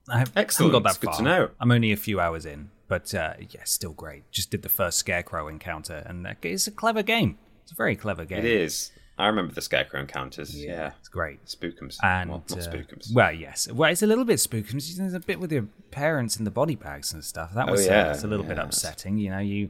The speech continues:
Speaker 2: Hmm.
Speaker 1: you, you go into the morgue and it's yelling at you saying, "Get out, get out," and it's slamming all the doors. And then when you try to leave,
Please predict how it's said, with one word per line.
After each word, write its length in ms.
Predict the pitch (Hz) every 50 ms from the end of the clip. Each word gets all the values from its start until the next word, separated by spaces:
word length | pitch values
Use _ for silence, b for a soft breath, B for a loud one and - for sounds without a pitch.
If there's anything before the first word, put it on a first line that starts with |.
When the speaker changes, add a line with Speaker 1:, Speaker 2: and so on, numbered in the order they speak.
| B B B
Speaker 2:
Hmm. 220 | 95 90 85 78 73 B B B
Speaker 1:
you, 240 | - - 107 107 95 90
you 240 | - - 117 113 113
go 200 | 101 123 117 113
into 200 | 117 113 107 -
the 80 | - 98
morgue 460 | 78 76 82 82 92 113 139 - 113
and 120 | 92 82
it's 240 | 80 82 - - -
yelling 360 | 95 107 110 101 98 101 98
at 80 | 98 98
you 120 | 98 107
saying, 240 | 107 - - 95 92
"Get 300 | - - 87 87 - -
out, 480 | - - - 92 90 95 101 98 - - -
get 280 | 107 110 113 113 - 107
out," 460 | 110 113 113 113 110 110 113 113 -
and 80 | 107
it's 120 | 98 - -
slamming 440 | - - 120 113 113 110 107 107 113
all 140 | 113 110
the 80 | 101 107
doors. 420 | 87 - 113 104 107 117 120 -
And 100 | 110 110
then 120 | 113 117 117
when 100 | 117 113
you 80 | 110
try 220 | 104 - - 117 110
to 100 | 107 117
leave, 440 | 113 117 123 110 107 113 113 -